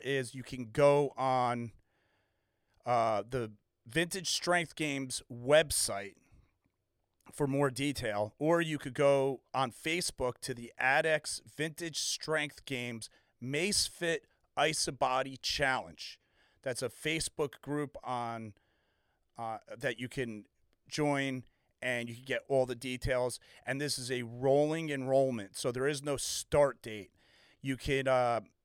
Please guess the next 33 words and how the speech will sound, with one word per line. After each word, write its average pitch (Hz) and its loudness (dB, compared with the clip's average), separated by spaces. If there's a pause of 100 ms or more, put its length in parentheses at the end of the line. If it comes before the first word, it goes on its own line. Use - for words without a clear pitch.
you 135 -8
could 139 0
look 151 2
into 156 -2
it, 143 0
decide 135 2
when 139 -2
you 131 -2
wanna 143 4
start, 117 4 (540)
and 123 -2
just - -2
start, 117 2
and 120 -2
you 117 -8
just 110 -8
roll 123 4
right 113 -2
into 123 -6
it. 92 -8 (360)
It, 110 -8
and 127 -4
again, 131 0
it's 117 -6
a 107 -10
sixteen-week 127 -6
challenge 120 -2
that 107 -2 (400)
is 120 -4
going 131 -4
to 113 -8
help 123 -2
you, 107 -8